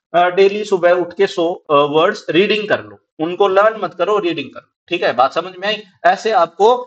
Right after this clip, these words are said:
अ, vocab को कवर करना है। पी-, पीवाईक्यूज जो हैं वो बहुत important है। एसएससी के जो पीवाईक्यूज है उस, उससे ही आपका paper बन जाएगा, hundred percent, ninety percent question वहीं से आ जाएगा। अब बात रही बाकी कहाँ से प-, prepare करना है, देखो मेरे भाई test series दे रखी है ऐप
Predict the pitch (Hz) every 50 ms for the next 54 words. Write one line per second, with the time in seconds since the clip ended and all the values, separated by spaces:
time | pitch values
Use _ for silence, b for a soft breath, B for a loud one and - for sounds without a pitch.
0 | - _ _ _ 170 170 170 170 170 185 196 196 - 190 185 175 - 208 208 -
1 | 175 156 160 156 - 151 139 131 135 143 151 160 185 208 208 - _ _ _ _
2 | _ _ 190 190 196 196 196 - - 214 202 202 202 208 214 220 214 233 240 247
3 | 233 202 190 214 208 202 196 - 180 196 208 214 208 202 196 196 196 175 156 156
4 | 147 147 - 165 147 143 - 123 123 120 131 131 131 135 - 175 202 220 208 B
5 | B B B - 170 185 - 220 208 208 - - 233 226 - 226 220 196 214 208
6 | 208 214 196 185 170 180 175 175 170 - 175 170 170 165 160 170 156 151 165 220
7 | 226 226 b b b b _ 214 220 - - - - _ _ _ - 196 202 202
8 | - - 226 220 208 226 233 220 196 175 175 - 190 175 175 175 165 - 160 151
9 | 143 135 120 104 110 107 107 107 110 113 113 160 175 180 180 170 156 143 - -
10 | 113 - - 123 120 120 143 165 185 202 202 208 233 220 214 220 185 - 208 196
11 | 202 - 185 175 - 202 202 196 170 147 135 139 147 151 - 175 139 110 104 -
12 | - _ _ _ _ _ _ _ _ _ _ _ _ _ _ _ _ _ _ _
13 | _ _ _ _ _ 160 147 143 165 165 170 170 - 202 185 190 185 165 165 160
14 | - - - - 196 175 180 190 180 - 208 202 - - - _ _ - 170 180
15 | 170 - 208 196 190 196 190 185 185 175 180 180 180 175 185 180 196 196 165 175
16 | 180 180 165 165 156 160 160 - 165 165 170 - - 196 175 180 175 170 160 175
17 | 160 151 151 151 - - - 208 196 180 170 - 147 147 151 147